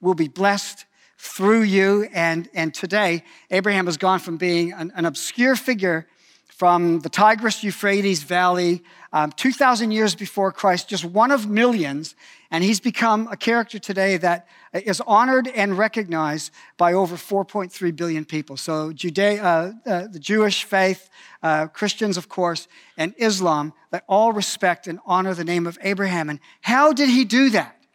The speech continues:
Um, how do you go from obscurity to being a significant person in the plans of God? And, um, so today we're looking at the part two of that. Um, and there was that verse that we looked at last week. "And so from this one man,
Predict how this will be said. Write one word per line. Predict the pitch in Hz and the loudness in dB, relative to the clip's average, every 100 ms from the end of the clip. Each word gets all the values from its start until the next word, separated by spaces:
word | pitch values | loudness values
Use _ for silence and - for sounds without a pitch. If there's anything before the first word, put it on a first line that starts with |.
| _ _ _ - | _ _ _ -8
Um, | 156 | -8
how | 147 233 285 | 0 2 4
do | 294 | 4
you | 277 | 4
go | 202 247 240 196 | 4 4 4 2
from | - 190 180 175 _ _ | 2 2 2 -4 _ _
obscurity | 185 - - 214 240 254 - 190 160 156 _ _ | -8 -6 -6 0 2 2 2 0 0 -4 _ _
to | - | -8
being | 156 202 202 | 0 2 2
a | 180 | -2
significant | - 165 175 208 220 220 208 | -6 -6 -4 -4 -4 -6 -4
person | 208 196 190 | -4 -2 0
in | 175 | 0
the | 160 | -2
plans | - 180 175 170 | -4 -4 -4 -4
of | 160 147 | -8 -2
God? | 170 156 147 | 0 2 0
And, | 143 - - - | -8 -14 -20 -6
um, | 165 170 175 | 0 0 0
so | 226 | -2
today | 214 240 302 | 2 4 4
we're | 277 | 6
looking | 262 247 240 | 4 2 0
at | 226 | -2
the | 202 | 0
part | - 214 202 | 2 2 2
two | 233 240 | 0 0
of | 190 | 4
that. | 214 180 - _ _ _ _ _ _ - | 2 2 -6 _ _ _ _ _ _ 0
Um, | 185 190 175 - - - _ _ - | 2 4 0 -10 -20 -20 _ _ -2
and | 180 190 185 185 | 2 2 0 -6
there | 202 208 | 0 2
was | 214 | 4
that | 190 208 | 4 2
verse | 165 214 - | 2 0 2
that | 208 | 2
we | 196 | 2
looked | 208 | 0
at | 220 | -2
last | 214 202 - | 2 2 2
week. | 202 202 | 0 0
"And | 196 | -2
so | - 226 | 0 0
from | - 247 247 | 2 2 2
this | 247 - | 2 0
one | 208 240 233 | 2 2 2
man, | 220 185 160 | 2 2 0